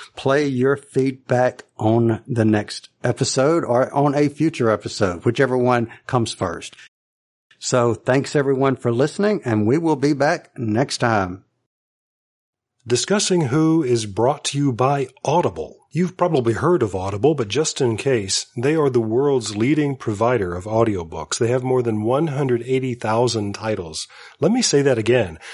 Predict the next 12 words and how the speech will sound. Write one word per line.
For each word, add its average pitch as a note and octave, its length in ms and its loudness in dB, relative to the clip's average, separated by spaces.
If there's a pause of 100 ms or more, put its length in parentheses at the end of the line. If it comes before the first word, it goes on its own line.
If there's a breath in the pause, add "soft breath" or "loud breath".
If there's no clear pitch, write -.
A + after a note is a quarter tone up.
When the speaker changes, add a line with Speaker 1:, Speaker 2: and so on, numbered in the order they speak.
(140 loud breath)
Speaker 2:
a C#3 100 2
hundred C#3+ 480 2
and A#2+ 260 2
eighty B2 600 0 (140)
thousand B2 720 0 (160)
titles B2+ 460 0
to - 140 -10
choose B2 340 0
from. F2+ 320 -6
Imagine D#3 840 -2
a D3+ 60 -8
genre, A#2+ 580 0